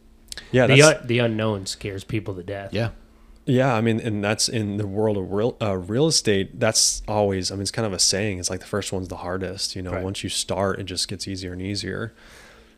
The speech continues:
Speaker 1: I mean, just like, you know, your habits and, and all that. It's like once you start and form those, it's like it becomes easier to maybe add another,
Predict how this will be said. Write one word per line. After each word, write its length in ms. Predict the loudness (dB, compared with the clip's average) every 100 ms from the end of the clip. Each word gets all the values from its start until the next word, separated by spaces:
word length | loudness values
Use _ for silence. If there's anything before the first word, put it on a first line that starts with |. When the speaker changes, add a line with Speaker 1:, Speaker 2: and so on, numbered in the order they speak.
| -6 -2
Speaker 1:
I 80 |
mean, 160 | 0 0
just 220 | -2 0
like, 420 | 0 0 -4 -12 -6
you 100 | -2
know, 160 | 0 0
your 180 | -2
habits 540 | -2 0 2 2 0 -2
and, 240 | -2 -4
and 140 | -2 0
all 160 | 2
that. 220 | 2 2
It's 140 | 0 -2
like 120 | -4
once 200 | -6 -4
you 60 | -6
start 520 | -4 -2 0 0 -4
and 180 | -8 -8
form 380 | -6 -4 -2
those, 360 | 0 0 0 -2
it's 180 | -4 -4
like 160 | -4
it 80 | -6
becomes 300 | -12 -10 -8
easier 420 | -6 -6 -4 -6 -6
to 180 | -8
maybe 260 | -6 -4 -4
add 380 | -2 -2 -4 -6
another, 500 | -4 -4 -6 -8